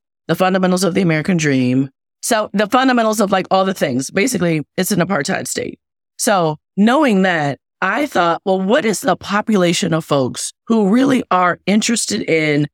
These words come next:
want to know more about, curious around, but have been left to their own devices to figure out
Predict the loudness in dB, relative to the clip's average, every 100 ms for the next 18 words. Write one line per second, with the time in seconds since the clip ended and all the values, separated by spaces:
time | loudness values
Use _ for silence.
0 | _ -4 0 2 0 0 0 2 2 2
1 | 2 0 0 -2 0 -2 -6 _ _ _
2 | -6 0 2 4 2 2 0 -4 -4 -2
3 | 0 0 0 -2 -4 -6 -14 -8 0 0
4 | 2 0 0 0 0 2 0 -2 -2 -2
5 | 0 0 2 2 2 0 0 -2 -4 -6
6 | -8 -4 -2 0 0 0 -4